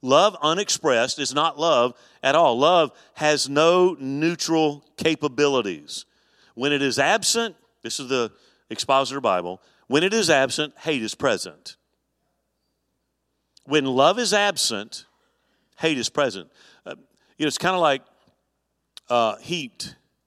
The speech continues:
What, uh, heat is the, <coughs> see if I can get my science going in my brain. Heat is the absence, <coughs> cold is the, there you go. Cold is the absence of heat.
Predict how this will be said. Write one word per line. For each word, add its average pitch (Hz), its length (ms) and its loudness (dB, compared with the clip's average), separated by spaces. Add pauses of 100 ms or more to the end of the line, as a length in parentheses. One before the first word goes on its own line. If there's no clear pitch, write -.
(320)
What, 143 360 -6
uh, 139 340 -20
heat 196 240 -6
is 120 220 -4
the, 120 240 -4 (720)
<coughs> - 360 -20
see - 140 -12
if 135 60 -12
I 135 60 -2
can 127 60 -8
get 139 100 -6
my 113 80 -4
science 110 420 -4
going 101 280 -4
in 92 80 -10
my 92 80 -6
brain. 90 400 -6 (1000)
Heat 190 220 2
is 147 100 2
the 135 180 -2
absence, 151 840 -2 (1200)
<coughs> - 320 -2
cold 180 380 0
is 135 140 0
the, 135 120 -6
there 127 220 -2
you 117 60 -4
go. 95 160 -4 (220)
Cold 180 360 2
is 120 100 -2
the 139 160 -6
absence 135 540 -2
of 101 80 -10
heat. - 480 -12